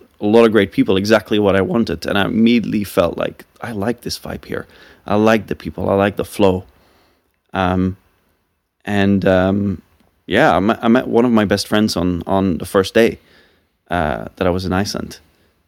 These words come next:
And, um, yeah, that was a, that was a pretty awesome experience, and I wanted more.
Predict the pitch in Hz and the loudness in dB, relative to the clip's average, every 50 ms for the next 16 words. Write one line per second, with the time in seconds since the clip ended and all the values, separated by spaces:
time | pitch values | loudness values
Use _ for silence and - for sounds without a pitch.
0 | _ _ _ _ - 85 76 80 87 76 76 73 62 - - - - - - - | _ _ _ _ -8 -6 -4 -2 -2 -2 -2 -2 -2 -4 -4 -6 -8 -12 -14 -16
1 | _ _ _ _ _ _ _ _ _ _ _ _ _ _ _ _ _ _ - 95 | _ _ _ _ _ _ _ _ _ _ _ _ _ _ _ _ _ _ -14 -10
2 | 95 92 95 95 98 98 92 92 95 95 90 90 95 95 - _ _ _ _ _ | -10 -10 -6 -6 -4 -4 -4 -4 -4 -6 -6 -6 -6 -10 -16 _ _ _ _ _
3 | _ _ _ _ _ _ _ _ _ _ _ _ _ _ 110 117 113 120 120 113 | _ _ _ _ _ _ _ _ _ _ _ _ _ _ -2 0 2 2 0 0
4 | - - 147 147 147 143 117 123 123 - 117 107 - - - 113 98 71 - - | 2 2 2 2 4 4 4 4 4 2 0 0 0 0 2 2 2 2 0 -4
5 | 73 - - - - - _ - 98 104 104 104 101 104 104 101 101 101 107 107 | -8 -8 -8 -8 -10 -10 _ -2 0 2 2 2 2 2 2 2 2 2 2 0
6 | 104 95 80 92 90 82 - - | 0 0 0 -2 -2 -2 -4 -6